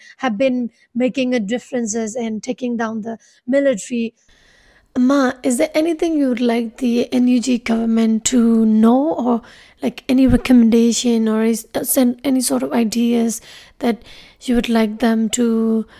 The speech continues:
consider, you know, as someone who have been amplifying the voices of Myanmar people as well as the situation in Myanmar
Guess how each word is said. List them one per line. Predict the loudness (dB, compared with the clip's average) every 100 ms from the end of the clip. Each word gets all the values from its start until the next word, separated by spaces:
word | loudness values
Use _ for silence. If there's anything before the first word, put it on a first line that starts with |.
| -20 -20 -20 _ _ -6
consider, | -2 0 2 2 2 0 0
you | -2 0
know, | 0
as | 0 0
someone | 0 0 2
who |
have | 0 0
been | -4 -2
amplifying | -2 -2 -4 -2 -2 0
the | -2
voices | 0 0 2 2 2
of | -2 -4 -18 -20 -6
Myanmar | 0 0 2 0 0 -4
people | -4 -6 -2 -2 -2 -8 -20 -20 _ -4
as | -2 -2
well | 0 0 2 0
as | -2 -4
the |
situation | -4 -4 -2 -2 -2 -2 -2
in | 0
Myanmar | 0 0 -2